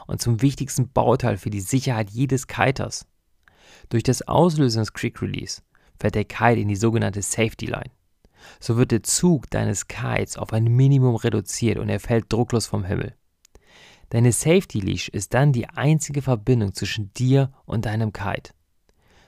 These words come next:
Die Funktionsweise des Quick Release ist leider nicht standardisiert in der Vergangenheit gewesen.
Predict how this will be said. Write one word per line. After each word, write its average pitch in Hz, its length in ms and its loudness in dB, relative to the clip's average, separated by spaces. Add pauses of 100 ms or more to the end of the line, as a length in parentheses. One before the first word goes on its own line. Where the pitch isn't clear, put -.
(120)
Die 110 80 -2
Funktionsweise 127 800 4
des 101 160 0
Quick 135 240 -2
Release 101 260 0
ist 95 200 -4
leider 117 320 4
nicht 131 260 0
standardisiert 117 640 2
in - 120 -4
der 95 100 -4
Vergangenheit 95 580 -8
gewesen. 90 460 -10